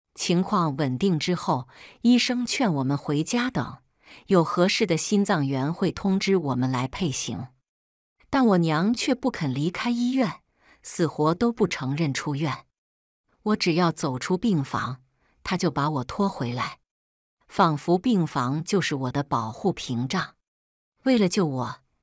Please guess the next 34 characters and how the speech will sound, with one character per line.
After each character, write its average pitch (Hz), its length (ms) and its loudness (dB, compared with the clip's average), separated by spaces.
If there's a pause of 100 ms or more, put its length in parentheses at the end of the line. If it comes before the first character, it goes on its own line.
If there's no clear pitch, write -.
(140)
她 - 140 -6
去 - 160 -2
找 127 200 -4
医 151 180 0
生。 185 320 -2 (920)
她 185 140 0
跪 180 200 4
在 170 180 2
我 135 160 -2
的 143 100 -2
主 143 240 -4
治 170 180 0
医 180 160 2
生 190 240 0
面 180 240 2
前， 123 440 -6 (360)
一 214 160 4
遍 269 300 4
又 320 180 2
一 170 180 0
遍 208 220 0
地 135 120 -2
磕 - 280 -2
着 156 120 -2
头。 120 420 -8 (720)
她 185 160 0
用 175 180 2
手 175 300 0
语 160 160 0
不 202 200 -2
停 147 280 -4
地 226 100 -2
比 110 220 -6
划。 - 340 -8